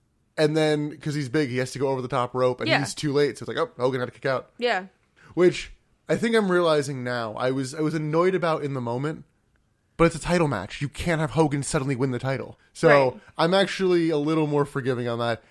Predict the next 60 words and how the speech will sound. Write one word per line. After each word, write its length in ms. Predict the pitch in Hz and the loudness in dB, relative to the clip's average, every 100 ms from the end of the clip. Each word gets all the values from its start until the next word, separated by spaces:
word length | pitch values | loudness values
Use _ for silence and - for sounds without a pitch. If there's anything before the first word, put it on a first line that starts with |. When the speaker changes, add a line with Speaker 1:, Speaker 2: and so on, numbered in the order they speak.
| _ - | _ -6
Speaker 1:
in 100 | 143 | 0
terms 280 | 185 156 | 2 2
of 80 | 147 | 0
Hogan. 340 | 139 127 110 101 _ | 2 2 0 -10 _
Kevin 300 | - 226 190 | -2 0 2
Nash, 320 | 170 156 131 - | 0 0 -2 -8
get 80 | 160 | -8
your 120 | 143 | -8
fucking 440 | - 180 160 156 | -4 -2 -2 -4
ass 280 | 135 135 - | -4 -4 -6
in 80 | 139 | 2
the 120 | 349 | 6
Speaker 2:
Oh 80 | 247 | 6
Speaker 1:
ring. 80 | 190 | 4
Speaker 2:
my 100 | 196 | -2
God, 340 | 311 220 208 | 0 0 0
yeah. 180 | 277 180 - | 0 2 2
I 120 | 370 | 2
have 120 | 415 | 0
ima-, 300 | 294 254 254 | 0 0 0
I 120 | - 370 | 0 -2
imagine 400 | 294 226 233 254 | -2 -4 -6 -10
that 260 | 247 240 | -10 -10
Kevin 220 | 254 269 | -8 -4
Nash 200 | 269 285 | -2 -4
was 120 | 277 262 | -6 -10
just, 100 | 285 | -8
like, 140 | 262 | -6
doing 220 | 233 277 | -6 -6
his 100 | 277 - | -8 -10
stupid, 300 | 285 277 - | -12 -14 -10
slow 300 | 269 277 285 | -4 -2 -2
little 340 | 277 277 277 | -2 -2 -4
N 140 | - | -6
W 260 | 262 277 277 | -6 -4 -2
O 140 | 294 | -2
saunter 580 | 320 - 180 170 190 302 - _ _ - | -4 -4 -4 -4 -8 -8 -12 _ _ -8
and 180 | 233 240 | -4 0
realized 240 | 269 262 | 0 0
he 40 | |
wasn't 200 | 269 269 | -2 -2
moving 200 | 285 302 | -4 -4
fast 280 | 220 165 - | -4 -4 -6
enough. 420 | 135 - - _ _ - 139 | -14 -16 -18 _ _ -10 0
Speaker 1:
I 60 | |
have 120 | 147 143 | 2 2
a 60 | |
thought 500 | - - 135 139 - | -2 -2 0 0 -2
that 240 | 127 120 120 | -4 -2 -2
I, 40 | |
I 40 | 139 | 0
don't 220 | 170 180 | 2 2
actually 340 | 170 - 156 | 0 -2 -6
believe, 760 | 135 139 120 123 139 131 - - | -4 -6 -4 -6 -6 -8 -12 -6
but 60 | 131 | -2
I'll 100 | 113 | -2
say 280 | - - 120 | -4 -2 0
it 60 | 120 | 0
anyway. 400 | 120 131 135 139 - | -2 -4 -4 -6 -10
Speaker 2:
Mm. 260 | 226 208 | -14 -16